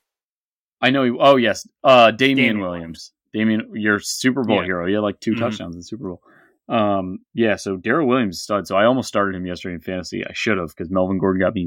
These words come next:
Speaker 1: one point 'cause the Raiders' defense is finally good. Um, but that's another story for another day.
Speaker 2: Mm-hmm.
Speaker 1: So,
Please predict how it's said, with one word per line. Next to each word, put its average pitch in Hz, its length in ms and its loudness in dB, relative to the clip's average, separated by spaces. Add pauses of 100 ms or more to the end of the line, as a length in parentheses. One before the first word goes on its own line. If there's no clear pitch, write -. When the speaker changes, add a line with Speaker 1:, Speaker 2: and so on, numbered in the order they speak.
Speaker 1:
one 92 260 4
point 98 340 -2 (160)
'cause - 100 -12
the 85 80 -4
Raiders' 90 420 0
defense 90 400 -4
is - 60 -12
finally 92 320 0
good. 92 220 -4 (720)
Um, 95 300 0
but 104 80 -4
that's 104 140 -8
another 104 140 -6
story 104 260 -6
for 107 60 -12
another 104 180 -6
day. 117 160 -6
Speaker 2:
Mm-hmm. 131 360 -6 (100)
Speaker 1:
So, 131 440 0